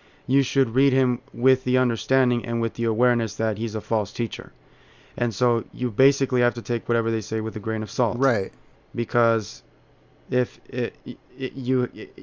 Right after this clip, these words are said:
Speaker 1: you don't read it on the assumption or the presumption that they're okay.
Speaker 2: Right.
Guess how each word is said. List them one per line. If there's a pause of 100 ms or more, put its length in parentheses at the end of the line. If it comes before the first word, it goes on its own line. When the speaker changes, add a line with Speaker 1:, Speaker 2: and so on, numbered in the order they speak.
Speaker 1:
you
don't
read
it (600)
on
the
assumption
or
the
presumption
that
they're
okay.
Speaker 2:
Right.